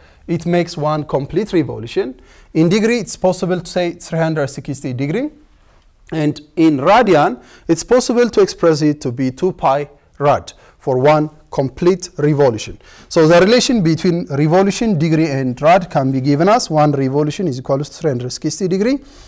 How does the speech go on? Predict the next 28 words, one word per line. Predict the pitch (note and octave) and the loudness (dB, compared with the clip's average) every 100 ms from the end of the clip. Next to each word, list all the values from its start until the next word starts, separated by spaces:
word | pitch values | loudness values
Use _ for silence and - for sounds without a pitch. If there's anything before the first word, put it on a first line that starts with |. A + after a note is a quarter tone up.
| _ - | _ -2
is | D#3 D3+ | 0 0
equals | G#3 D#3+ C3 - | 2 2 2 -2
to | G#3 B3+ | -4 -6
two | - F3 | -6 -6
pi | - C#3 C#3 C#3 - _ _ - | 0 0 0 -4 -16 _ _ -4
rad. | C3+ G2 - - - _ _ _ _ _ | 0 0 -4 -18 -20 _ _ _ _ _
And | E3+ E3 E3+ | 2 4 6
the | G#3+ | 6
other | A#3+ A#3+ | 8 4
point | A#3+ G#3 F#3+ F#3 | 4 4 4 2
is | A3+ A3 - - | 0 -2 -6 -6
the | E3+ F3 | -2 2
angular | F3+ F3 E3 D#3 | 4 6 4 4
velocity. | D#3 E3+ F#3 - A2 - _ _ _ - | 4 6 4 2 -8 -10 _ _ _ -10
This | D3+ C4 - | -2 -2 2
particle | - G3+ G3+ A#3+ A#3 | 2 2 0 -4 -4
tends | - F#3+ F3+ - | -2 -2 -2 -4
to | D#3 | -4
move | D3+ F#3+ G#3 - _ _ _ _ | -2 -2 -4 -8 _ _ _ _
on | D3+ D3+ D3+ | -6 -4 -2
this, | G3 - - - | -4 -6 -10 -8
uh, | C#3+ C3+ B2 - _ _ | -4 -4 -4 -10 _ _
axis | D#3+ G3 - C3 C#3 - - | -2 -2 -2 -8 -8 -10 -10
or | C3+ - | -8 -4
on | D#3 E3 | -2 0
this | E3+ - - _ - - | -2 -4 -12 _ -20 -6
circular | - E3+ E3 D#3 D3 C#3+ - | 0 0 2 4 4 2 -8
motion, | C#3 C#3+ - B3 C#4+ | -8 -6 -2 -2 -4